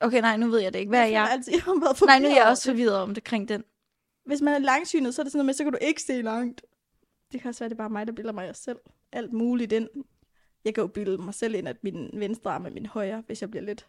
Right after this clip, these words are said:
Speaker 2: i
Speaker 1: Okay.
Speaker 2: tvivl. Så kan jeg overtænke.
Speaker 1: Minus betyder, at man er nærsynet. Det vil sige, at jeg er nærsynet. Jeg kan godt se tæt på. Jeg kan ikke se langt fra.
Speaker 2: Men så burde man da ikke være forvirret over det.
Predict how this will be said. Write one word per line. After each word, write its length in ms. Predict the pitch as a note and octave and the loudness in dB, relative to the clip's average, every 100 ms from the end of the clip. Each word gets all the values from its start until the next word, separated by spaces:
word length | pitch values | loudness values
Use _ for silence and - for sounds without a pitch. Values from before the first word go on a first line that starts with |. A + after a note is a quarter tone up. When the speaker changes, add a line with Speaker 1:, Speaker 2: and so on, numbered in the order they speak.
| _ | _
Speaker 2:
i 20 | B3 | -8
Speaker 1:
Okay. 140 | - | -6
Speaker 2:
tvivl. 300 | A3 G#3 - _ _ | -6 -6 -8 _ _
Så 80 | - | -10
kan 80 | |
jeg 80 | A3 | -6
overtænke. 500 | B2 G3 G#3+ G#3+ A3 - _ - | -4 -6 -8 -12 -14 -20 _ -4
Speaker 1:
Minus 400 | D4+ E4+ F#4 - | 0 2 2 0
betyder, 280 | B3 D4 | -2 4
at 60 | B3+ | 6
man 100 | A3 | 6
er 60 | G3 | 2
nærsynet. 800 | F#3+ G3+ - G3+ - G#3+ - _ _ _ | 2 2 0 -6 -6 -8 -10 _ _ _
Det 60 | C4+ | -2
vil 80 | C4 | 0
sige, 140 | B3+ | 2
at 20 | A#3+ | 4
jeg 80 | |
er 40 | A#3 | 4
nærsynet. 560 | A3 - - F#3+ F#3 - | 4 -2 -2 -6 -2 0
Jeg 120 | A3+ | 0
kan 80 | G#3+ | 2
godt 180 | F#3+ - | 0 0
se 100 | F#3 | -6
tæt 180 | - | -6
på. 200 | - - - _ _ _ _ _ _ _ _ - | -8 -10 -14 _ _ _ _ _ _ _ _ -4
Jeg 100 | A3+ | -2
kan 80 | G3+ | -2
ikke 100 | - | -6
se 100 | - | -6
langt 220 | G#3 - | -8 -8
fra. 180 | - - | -14 -12
Speaker 2:
Men 120 | G#3+ G#3 | -12 -10
så 120 | C4+ | -8
burde 300 | C#4 C4+ B3 | -4 -4 -4
man 100 | G3 | -10
da 60 | |
ikke 120 | G3+ G#3+ | -10 -12
være 100 | G3+ | -14
forvirret 360 | A3 A#3+ C4 | -12 -8 -8
over 120 | D3 | -8
det. 160 | - B3+ | -14 -20